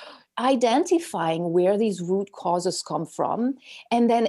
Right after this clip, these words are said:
if, because you're always in control, when you're working with me, I never override your personal control. I simply guide you into understanding how to work with your brain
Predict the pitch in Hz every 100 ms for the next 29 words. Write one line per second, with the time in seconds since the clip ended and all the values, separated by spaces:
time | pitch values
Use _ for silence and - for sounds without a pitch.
0 | - 247 262 - 220 220 202 196 185 202
1 | 202 196 170 170 - 269 165 170 170 180
2 | 214 233 202 175 190 170 175 185 175 185
3 | 175 190 175 160 160 156 156 156 156 -
4 | 160 - 156 156 - - 160 170 - 165
5 | - - 165 165 165 160 165 165 151 156
6 | 175 170 165 165 160 170 220 247 240 233
7 | 220 190 165 175 170 165 175